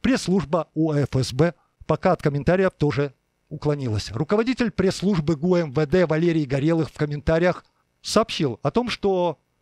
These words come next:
начальник Нижнетагильского гарнизона полковник Абдулкадыров назначил служебную проверку. Далее цитата. «Если эти сотрудники действительно приступили к черту закона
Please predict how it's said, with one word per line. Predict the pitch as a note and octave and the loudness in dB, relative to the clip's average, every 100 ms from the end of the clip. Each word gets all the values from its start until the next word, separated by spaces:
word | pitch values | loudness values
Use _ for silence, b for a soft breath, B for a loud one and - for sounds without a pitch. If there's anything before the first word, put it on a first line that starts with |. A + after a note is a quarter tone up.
| _ | _
начальник | C3+ D#3 G#3+ A3 - | -4 -2 0 0 -2
Нижнетагильского | D3 C#3+ C#3+ C#3 E3+ - D3+ C#3+ | -4 -4 -2 0 -2 -2 -4 -4
гарнизона | C3+ C3 A#2 D3+ E3+ D#3 - _ _ | -4 -4 -2 0 0 -4 -8 _ _
полковник | D#3+ D#3+ G3+ F#3 E3 - - - | 0 2 2 2 0 -6 -14 -4
Абдулкадыров | C3+ B2+ C#3+ - D3 C#3+ A#2+ A#2+ | -4 0 -2 0 0 2 0 -4
назначил | C#3+ B2 B2+ D3+ F#3 | -6 -4 -2 -2 -2
служебную | F3 D3 A#2+ C#3 C3+ | -4 -4 -2 -2 -4
проверку. | - C3 A#2+ A2 C3 | -4 -2 -2 -4 -2
Далее | F3+ G#3 | 0 0
цитата. | D#3 - C3+ A#2 A#2 | -2 -2 -4 -4 -4
«Если | C3+ A#3 F3 D#3 | -4 -4 0 2
эти | F#3 - | 2 -2
сотрудники | D3+ C#3+ C#3+ F3 F3 - | -6 -4 -2 -2 -4 -8
действительно | C3+ E3+ F#3+ F#3+ D#3 C3 | -6 -4 -2 -4 -2 -2
приступили | D3 - D3 F3 C#3+ | -2 -2 -2 0 -2
к | |
черту | - B2+ C#3+ | -4 -4 -2
закона | A2+ A#2+ D#3+ E3 | -2 0 0 0